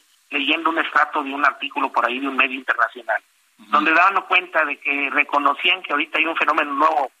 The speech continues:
Speaker 1: en el mercado, en la economía global, que es la inflación alimentaria. Nosotros acuñamos este enunciado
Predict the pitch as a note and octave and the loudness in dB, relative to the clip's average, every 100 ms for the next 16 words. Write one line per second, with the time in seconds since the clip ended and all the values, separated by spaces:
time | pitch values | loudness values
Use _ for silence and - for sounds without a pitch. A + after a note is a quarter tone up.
0 | _ _ _ C3 C#3 B2+ B2+ C#3+ D3 D3+ | _ _ _ -4 -2 -2 -2 2 2 2
1 | B2+ B2 A2+ B2 B2 C#3 C#3+ B2+ B2+ C3+ | 0 -4 -4 -4 -2 -2 0 2 2 2
2 | - C3 C3 C3 A#2 A#2 A#2 B2+ B2+ - | -2 -4 -2 -2 -2 -4 -2 -2 -2 -4
3 | _ _ C#3 C3+ C#3 G2+ G#3 G#3 B2 - | _ _ -2 0 -2 0 2 2 -2 -14
4 | - - - - G#3+ A3+ G#3+ G3 E3 D#3 | -20 -4 0 2 2 2 0 0 -2 0
5 | E3 F#3+ E3+ E3+ - F3+ D#3 D#3 C#3 C#3+ | 0 0 -6 -8 -8 -10 -8 0 2 2